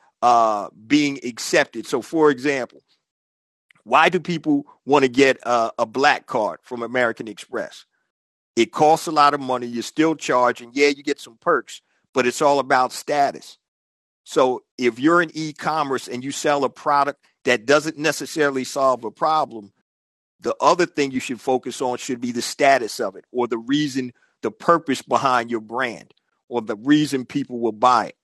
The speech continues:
I was in the supermarket yesterday, and I know we're gonna get to this e-commerce thing in depth in a minute,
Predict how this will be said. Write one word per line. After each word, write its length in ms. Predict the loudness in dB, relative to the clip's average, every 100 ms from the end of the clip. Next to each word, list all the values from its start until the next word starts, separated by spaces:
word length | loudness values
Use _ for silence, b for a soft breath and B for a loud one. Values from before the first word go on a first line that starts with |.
| _ _ _ _ -4
I 100 | -4
was 140 | 0
in 80 | 0
the 60 |
supermarket 720 | 0 -4 -6 0 2 2 -2 0
yesterday, 600 | 0 0 -4 0 0 -4 _
and 420 | -6 -4 -4 -6 -6
I 60 |
know 160 | -6 -6
we're 140 | -4
gonna 160 | -4 -2
get 160 | -4
to 60 | -4
this 160 | -10 -8
e-commerce 580 | -10 -2 0 0 -2 -8
thing 340 | -6 -6 -10 _
in 200 | -14 -14 _
depth 280 | 2 2 -2
in 120 | -12
a 20 |
minute, 320 | -4 -4 -4